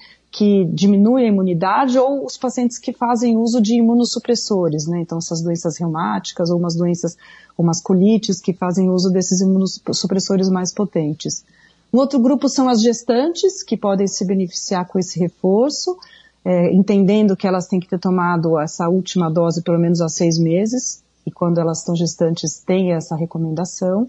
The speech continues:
É, e pacientes que têm comorbidades muito importantes, né? E aí esse grupo eu acho que é um grupo muito grande, principalmente na, nessa população aí dessa faixa etária,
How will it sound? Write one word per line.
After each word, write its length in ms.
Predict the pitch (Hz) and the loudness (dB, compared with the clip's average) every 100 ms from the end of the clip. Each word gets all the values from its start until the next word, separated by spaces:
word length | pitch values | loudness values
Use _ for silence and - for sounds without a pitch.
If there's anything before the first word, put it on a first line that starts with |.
| - - - - _ | -8 -20 -20 -20 _
É, 240 | 196 - - | -4 -4 -8
e 300 | - 262 269 | -2 2 4
pacientes 480 | 269 269 269 269 269 | 2 0 2 2 2
que 100 | 294 | -2
têm 220 | 294 285 | 2 0
comorbidades 1000 | 277 294 262 269 240 226 226 233 254 247 240 | 2 2 2 2 2 0 0 0 0 0 0
muito 280 | 254 247 | -2 0
importantes, 840 | 254 254 254 196 170 160 - 156 143 | 0 0 -4 -2 -2 -2 -6 -10 -4
né? 320 | 175 175 180 190 | -2 -2 -4 -2
E 100 | 175 | 0
aí 220 | 180 220 | 2 2
esse 180 | 240 240 | 2 2
grupo 300 | 202 247 247 | 2 2 0
eu 40 | |
acho 120 | 240 - | -2 0
que 80 | |
é 20 | 233 | 0
um 60 | |
grupo 240 | 220 214 214 | 2 2 2
muito 260 | 240 247 | 4 4
grande, 600 | 214 208 220 294 359 392 - _ | 4 4 2 0 0 -4 -6 _
principalmente 600 | - 180 180 180 180 185 | -6 -2 0 0 -2 -2
na, 260 | 175 170 170 _ _ - | -2 -2 -6 _ _ -2
nessa 240 | 180 180 | -2 -2
população 580 | 175 175 180 170 - 170 | -4 -2 -2 -2 -2 -4
aí 140 | 165 | -2
dessa 260 | 160 160 170 | -2 -4 -6
faixa 280 | 160 160 151 | -8 -8 -8
etária, 520 | - 160 208 262 | -6 -4 -2 -2